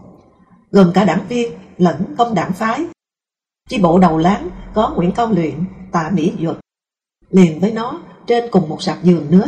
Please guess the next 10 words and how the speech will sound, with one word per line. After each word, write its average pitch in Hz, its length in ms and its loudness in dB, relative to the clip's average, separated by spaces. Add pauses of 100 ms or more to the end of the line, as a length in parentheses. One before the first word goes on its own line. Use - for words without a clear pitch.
dài 156 420 -2
cả 147 280 -6
hai 226 240 -4
ba 226 100 -4
chục - 240 -6
mét, 208 180 -2 (520)
một 170 160 0
chi 240 100 -4
bộ 170 220 0
nữa, 165 220 0